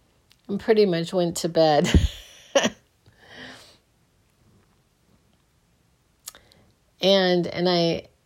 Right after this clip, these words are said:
and I hope to just wake up in a, I guess, a different vibration. <laughs> And not overanalyze everything and,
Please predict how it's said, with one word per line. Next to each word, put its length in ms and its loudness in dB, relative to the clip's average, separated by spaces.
and 180 0
I 540 0
hope 280 0
to 140 -4
just 640 -4
wake 380 2
up 380 2
in 140 -4
a, 180 -2
I 120 -2
guess, 300 2
a 60 0
different 420 -2
vibration. 640 2
<laughs> 80 0
And 160 -2
not 220 2
overanalyze 1000 4
everything 680 0
and, 360 -6